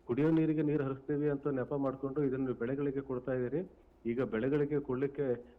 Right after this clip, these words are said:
ಆ, ಕೊಡುವಂತ ಪರಿಸ್ಥಿತಿ ಭದ್ರಾ ಜಲಾಶಯದಲ್ಲಿ ಇಲ್ಲ. ಹಾಗಾಗಿ ನೀವು ಕುಡಿಯಲಿಕ್ಕೆ, ಕುಡಿಯೋ ನೀರು ಅಂತ ನೆಪ ಮಾಡ್ಕೊಂಡು ಬೆಳೆಗಳಿಗೆ ಹರಿಸ್ಬಾರ್ದು, ಕುಡಿಯೋ ನೀರಿಗೂ ಹರಿಸ್ಬಾರ್ದು ಅಂತ ಹೇಳಿ, ಆ, ರೈತ ಸಂಘದ ಬಸವರಾಜ್ ಅಪ್ಪನವರು ಒಂದು ಮನವಿ ಮಾಡಿದ್ರು,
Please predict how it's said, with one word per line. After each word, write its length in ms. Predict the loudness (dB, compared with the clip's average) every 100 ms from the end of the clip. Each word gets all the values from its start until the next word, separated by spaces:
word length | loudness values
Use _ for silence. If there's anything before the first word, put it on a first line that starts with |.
| -16
ಆ, 80 | -14
ಕೊಡುವಂತ 440 | -8 0 0 2
ಪರಿಸ್ಥಿತಿ 520 | 0 -2 -4 -4 -4 -4
ಭದ್ರಾ 220 | -2 -2
ಜಲಾಶಯದಲ್ಲಿ 640 | -2 -4 -4 -4 -2 -2
ಇಲ್ಲ. 360 | 0 -2 -4 -14 -20 -20 -6
ಹಾಗಾಗಿ 420 | -2 0 0 2
ನೀವು 240 | 2 2
ಕುಡಿಯಲಿಕ್ಕೆ, 560 | 0 0 0 0 -4 -6
ಕುಡಿಯೋ 320 | -2 0 2
ನೀರು 420 | 2 2 2 0
ಅಂತ 240 | -4 -4 -2
ನೆಪ 260 | -2 -2
ಮಾಡ್ಕೊಂಡು 420 | 0 0 -2 -4
ಬೆಳೆಗಳಿಗೆ 380 | 0 0 0 -2
ಹರಿಸ್ಬಾರ್ದು, 640 | -4 -6 -2 0 2 0 0
ಕುಡಿಯೋ 200 | 0 2
ನೀರಿಗೂ 240 | 2 0
ಹರಿಸ್ಬಾರ್ದು 520 | 0 -2 0 0 2
ಅಂತ 180 | 0 -2
ಹೇಳಿ, 300 | -4 -2 -4 -10 -20 -16 -6
ಆ, 100 | -2
ರೈತ 240 | 0 0
ಸಂಘದ 200 | 0 2
ಬಸವರಾಜ್ 360 | 0 -2 -2 -4
ಅಪ್ಪನವರು 300 | -2 -2 -2
ಒಂದು 120 | -2
ಮನವಿ 240 | -2 0
ಮಾಡಿದ್ರು, 580 | 2 0 -2 -2 -4